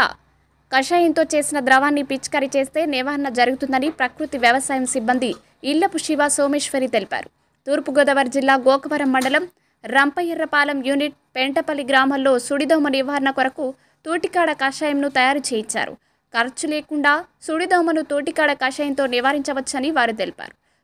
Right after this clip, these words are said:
తూటికాడ కషాయం తయారు చేయడానికి కావలసిన పదార్థాలను వివరిస్తూ తూటికాడ ఆకులు పది కేజీలు, సీతాఫలాకులు ఐదు కేజీలు, మారేడాకులు ఐదు కేజీలు, ఆవు మూత్రం ముప్పై లీటర్లు అవసరమన్నారు. ముందుగా ఆవు మూత్రంను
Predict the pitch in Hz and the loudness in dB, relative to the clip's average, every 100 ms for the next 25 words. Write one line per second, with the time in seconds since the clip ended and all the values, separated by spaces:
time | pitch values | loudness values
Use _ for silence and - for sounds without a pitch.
0 | - 262 277 277 277 277 277 311 311 285 | -6 -4 0 2 2 2 -2 0 0 4
1 | 277 320 320 311 285 277 285 277 269 285 | 4 2 2 2 2 0 -4 -2 -2 -2
2 | 294 277 247 262 269 277 269 262 247 254 | -2 0 0 0 0 0 0 0 -2 -4
3 | 269 349 370 311 302 320 311 285 254 262 | -6 -8 -8 -6 -6 -4 -2 0 0 0
4 | 277 302 339 _ _ _ 226 254 277 285 | -6 -8 -10 _ _ _ -2 -2 0 -2
5 | 262 285 294 320 _ _ 339 349 392 370 | -2 0 -2 -4 _ _ -6 0 0 2
6 | 320 277 277 302 285 240 262 302 269 294 | 2 2 2 0 2 2 -2 -4 -2 0
7 | 302 330 - 240 254 294 285 262 269 277 | 0 -2 -6 -2 0 0 0 -2 -2 -2
8 | 220 233 277 285 269 285 285 311 _ _ | 0 0 -2 -4 -2 0 0 -2 _ _
9 | 220 277 370 330 330 311 277 254 254 302 | 2 4 4 0 -2 -4 -2 -4 -2 -2
10 | 262 269 277 277 294 226 247 277 262 214 | -2 -2 -2 0 0 0 -2 -2 -4 -4
11 | 127 - - _ _ _ 220 254 269 320 | -6 -8 -12 _ _ _ -6 -2 0 2
12 | 320 - 262 320 311 311 302 285 | 2 4 4 6 4 0 -2 -2